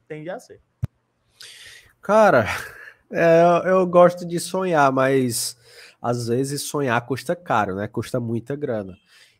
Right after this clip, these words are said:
Speaker 2: E a gente tá vendo o movimento desses princi-, desses quatro
Speaker 1: Sonhar é de
Speaker 2: clubes.
Speaker 1: graça, pô. Sonhar é de graça, pode sonhar.
Speaker 2: Mas custa, no nosso futebol custa muito.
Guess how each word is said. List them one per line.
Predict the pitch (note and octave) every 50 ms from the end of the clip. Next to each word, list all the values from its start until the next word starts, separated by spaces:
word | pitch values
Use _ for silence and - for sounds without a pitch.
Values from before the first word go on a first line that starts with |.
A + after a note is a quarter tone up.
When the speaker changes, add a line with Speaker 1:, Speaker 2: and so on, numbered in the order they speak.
| _ -
Speaker 2:
E | A2+ A2+ A2+
a | A2
gente | A2 A#2 B2 A#2+ A#2+ -
tá | - C3+ C3
vendo | A#2+ B2+ C3 C#3
o | C#3
movimento | D3 D3 C#3+ B2+ C#3+ C#3 C3 C3+ D3+ F3 - C#4+
desses | G3 G#3 G3+ - B3 G3+ -
princi-, | - C4 C#4+ - - - _ _ _ _ _ _ _ _ _ -
desses | F#4 D4+ - D#4+ -
quatro | - - C4 A#3+ A#3 - D3
Speaker 1:
Sonhar | D3 D3 D3 D#3 F3
é |
de | F3 G3 B3
Speaker 2:
clubes. | B3+ - C#4
Speaker 1:
graça, | A3 F3+ F#3 C4 E4+ - F#4
pô. | - E3+ A#2 G2+ -
Sonhar | - - C#3 C3+ B2
é | B2+
de | D3+ G3+
graça, | C#4+ D4+ D4 G#3 G3 -
pode | - - F3+ F3+ F3+
sonhar. | - - _ - C3+ B2+
Speaker 2:
Mas | G2 G2+ - -
custa, | - - B2+ A#2 - - D#3+ F3 F#3 F3 D3 A2+ G#2+ G#2
no | A2 A#2 B2 B2+ C3+ D3+ E3+
nosso | F3+ F3 E3 E3 E3 -
futebol | - F#3+ F3 - F3 D#3 C#3+ C#3 C#3+
custa | C#3 D#3+ C#3+ - - A3
muito. | B3+ F4+ E4+ A#2+ G2 - - -